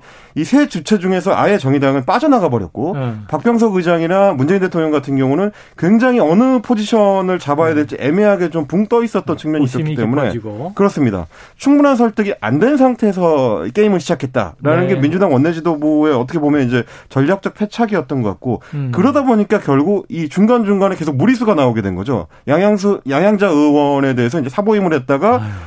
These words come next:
Speaker 1: 양양자 의원이 이제 빠져나가고 다시 민영배 의원을 탈당을 시키는 이제 더블 무리수가 나오게 되는 그러다 보니까 이제 여론전에서 이 우위를 점하지 못하고 결국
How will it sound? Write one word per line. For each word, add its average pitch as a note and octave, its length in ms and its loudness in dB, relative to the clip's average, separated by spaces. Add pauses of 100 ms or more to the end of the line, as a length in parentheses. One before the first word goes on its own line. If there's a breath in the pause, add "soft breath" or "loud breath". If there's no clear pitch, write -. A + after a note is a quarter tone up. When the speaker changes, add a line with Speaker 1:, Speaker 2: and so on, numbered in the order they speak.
Speaker 1:
양양자 D#3+ 300 2
의원이 C#3 320 2
이제 D#3+ 120 -2
빠져나가고 A2+ 560 -2 (200 soft breath)
다시 E3 280 -2
민영배 G#3 480 2
의원을 E3+ 480 0 (240 soft breath)
탈당을 D4+ 500 0
시키는 A3 540 0
이제 C#3 120 -4
더블 E3 240 2
무리수가 B2+ 440 0
나오게 F#2+ 280 -4
되는 F#2 380 -6 (380 soft breath)
그러다 A3+ 340 2
보니까 G3 300 0
이제 E3+ 120 0
여론전에서 F3 1000 2
이 C3 80 2
우위를 G#3 280 2
점하지 E3+ 300 0
못하고 D3 440 -2
결국 C#3 400 0